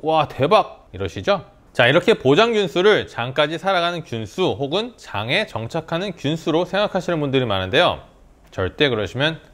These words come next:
안 됩니다. 보장균수는 그런 개념이 아니거든요. 그럼 보장균수는 뭐냐? 특정 제품이 제조 공장에서 만들어진 후에 제품의 유통기한이 도래할 때까지 제품 안에 들어간 유산균들이 아무리 많이 죽더라도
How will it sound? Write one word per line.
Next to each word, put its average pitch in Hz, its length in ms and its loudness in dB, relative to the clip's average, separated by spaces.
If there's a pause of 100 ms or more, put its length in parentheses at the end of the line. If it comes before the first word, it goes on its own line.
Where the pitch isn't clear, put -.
안 90 160 -6
됩니다. 107 360 0 (340)
보장균수는 202 500 0
그런 170 160 -4
개념이 165 240 -2
아니거든요. 113 460 -2 (260)
그럼 202 220 4
보장균수는 214 560 4
뭐냐? 139 500 4
특정 196 400 -2
제품이 180 460 0
제조 131 320 2
공장에서 127 480 0
만들어진 107 560 0
후에 160 640 0
제품의 123 420 -6
유통기한이 120 560 -2
도래할 110 380 0
때까지 160 680 2 (320)
제품 139 320 -2
안에 127 180 2
들어간 110 300 -2
유산균들이 104 720 -4
아무리 120 380 -4
많이 120 260 -6
죽더라도 185 1040 2